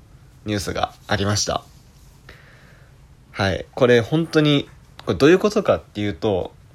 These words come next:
あの、まあ、まあ、だいぶ有名だと思うんですけど、まあ、柴崎岳っていう選手が、あの、もともと、まあ、鹿島アントラーズで、Jリーグの鹿島アントラーズでプレーしてて、で、あの、まあ、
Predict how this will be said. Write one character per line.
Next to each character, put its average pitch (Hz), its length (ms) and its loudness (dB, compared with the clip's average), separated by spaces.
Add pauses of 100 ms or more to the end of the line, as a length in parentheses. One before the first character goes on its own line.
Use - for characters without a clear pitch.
(100)
あ 101 160 -2
の、 92 240 -6
ま 101 320 -4
あ、 - 20 -20 (460)
ま 104 80 -2
あ、 - 20 -2
だ 131 100 8
い 180 60 10
ぶ 170 80 2
有 165 180 2
名 165 160 2
だ 156 120 0
と 110 100 -4
思 101 120 -2
う - 20 -4
ん 98 40 -4
で 98 60 -6
す - 140 -12
け 120 100 -4
ど、 123 60 -2
ま 107 60 -2
あ、 - 20 -2
柴 110 200 0
崎 107 240 -8
岳 92 260 -6
っ - 20 -
て - 180 -10
い 92 40 -6
う - 0 -
選 98 180 -6
手 95 160 -8
が、 120 240 4 (760)
あ 104 160 -2
の、 104 120 -2
も 107 100 -4
と 160 100 4
も 156 160 6
と、 143 400 6 (300)
ま 110 80 -4
あ、 - 20 -6
鹿 113 80 -4
島 120 240 2
ア 123 60 8
ン 120 80 2
ト 104 100 2
ラ 92 140 2
ー - 20 -6
ズ 87 160 -6
で、 - 220 -4 (180)
J 123 160 2
リ 120 140 4
ー 98 60 -2
グ 110 40 -2
の 135 240 2
鹿 113 100 -4
島 113 240 -2
ア 113 40 2
ン 110 100 -6
ト 90 140 -2
ラ 87 140 -2
ー - 20 -8
ズ 90 160 -8
で 117 280 2
プ 92 140 -6
レ 90 140 -4
ー - 20 -6
し - 100 -12
て 95 140 -10
て、 104 380 0 (640)
で、 - 80 0
あ 131 100 6
の、 123 160 2
ま 110 400 2
あ、 - 300 -20